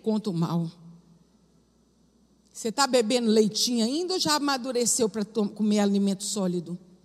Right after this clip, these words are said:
Nós precisamos amadurecer na nossa fé. Olha o que, que ele fala aqui, pra discernir o bem e o mal.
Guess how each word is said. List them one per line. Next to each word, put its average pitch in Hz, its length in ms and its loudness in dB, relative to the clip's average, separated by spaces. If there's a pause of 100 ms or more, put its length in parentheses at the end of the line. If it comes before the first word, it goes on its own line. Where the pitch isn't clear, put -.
(1000)
Nós 233 200 -2
precisamos 240 840 0
amadurecer 302 1000 -2 (340)
na 247 160 2
nossa 302 340 2
fé. 285 160 0
Olha 311 160 4
o - 40 -2
que, 370 120 0
que 359 80 2
ele 349 140 2
fala 302 260 -2
aqui, 302 140 -6
pra 320 180 -2
discernir 381 640 0
o 349 40 0
bem 359 240 -2
e 415 40 -4
o 427 120 -4
mal. 381 520 0